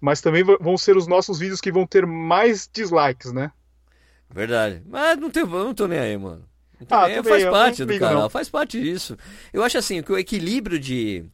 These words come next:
Speaker 2: é, mesmo os vídeos que eu mais recebi dislikes, eles são, é, o dislike é, é, é uma proporção ridiculamente pequena em relação aos likes. Então, tá tudo bem. O problema é quando você tem muito, é, dislike.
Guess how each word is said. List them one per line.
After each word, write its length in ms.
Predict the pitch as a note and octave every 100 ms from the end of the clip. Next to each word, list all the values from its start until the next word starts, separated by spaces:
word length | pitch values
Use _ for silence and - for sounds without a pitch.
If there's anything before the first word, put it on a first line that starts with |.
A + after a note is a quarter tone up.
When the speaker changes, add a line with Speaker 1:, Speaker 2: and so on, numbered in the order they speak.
| _ _ _ _ -
Speaker 2:
é, 260 | D#3 - D#3
mesmo 300 | G#3+ F4 G#3
os 100 | C3+
vídeos 300 | C#3+ A2 -
que 100 | C3
eu 60 |
mais 240 | A#2 E3+ C3+
recebi 360 | A#2 B2+ A#2
dislikes, 720 | G#2+ A2+ F#2 D3+ A2+ - - _ _ _ _ _ _ _ _ - -
eles 180 | F3+
são, 160 | G3+ A3 -
é, 80 | A#2+
o 200 | F#2 F3+
dislike 460 | F#3 G3+ - - _
é, 360 | D#3 C3 E2 D3+
é, 40 | -
é 60 | F3+
uma 160 | G3+
proporção 420 | G#3+ G3+ G3 G#3+
ridiculamente 680 | G3 G3 G3+ C4 B3 E3+ F3+
pequena 340 | - E3 D#3+ F3
em 40 |
relação 360 | E3 D#3+ - D#3+
aos 140 | D3+
likes. 420 | B2 C3+ - - _ _ D3
Então, 300 | D#3 C#4 D4 - -
tá 80 | F4
tudo 180 | F4
bem. 240 | C4 B3 G#3 _ _ _ -
O 80 | C3+
problema 280 | F3 F3+
é 40 | B3
quando 160 | D4+
você 160 | C#4+ E4
tem 120 | C#4+
muito, 720 | F#3+ E3 A3 - A2 F#2 - - _ _ -
é, 560 | F#2 F2+ F2 F2 F2 F2+
dislike. 560 | G#2 F#2 E2 F2+ -